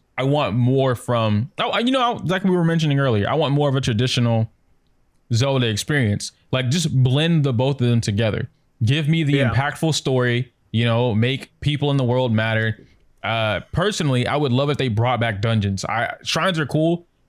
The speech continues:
Speaker 1: I don't want a thousand shrines to do. I, I want <clears throat> dungeons. Dungeons were so cool to me. The puzzles in dungeons and to get the items and, you know, fight the boss at the end of the dungeon.
Speaker 2: Yes.
Speaker 1: Way cooler experience, in my opinion, than shrines will ever be,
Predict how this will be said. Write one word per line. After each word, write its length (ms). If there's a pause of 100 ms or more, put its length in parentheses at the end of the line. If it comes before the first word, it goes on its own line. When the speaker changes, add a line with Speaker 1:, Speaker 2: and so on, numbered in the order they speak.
(320)
Speaker 1:
I 160
don't 200
want 320
a 100
thousand 320
shrines 320
to 100
do. 300
I, 140
I 180
want 400
<clears throat> 0
dungeons. 480
Dungeons 420
were 120
so 320
cool 240
to 40
me. 320 (300)
The 80
puzzles 440
in 160
dungeons 460 (480)
and 180
to 100
get 240
the 120
items 600
and, 380
you 60
know, 140
fight 220
the 100
boss 260
at 60
the 100
end 140
of 60
the 80
dungeon. 480 (500)
Speaker 2:
Yes. 300
Speaker 1:
Way 220
cooler 260
experience, 320
in 60
my 120
opinion, 380 (240)
than 120
shrines 300
will 160
ever 220
be, 240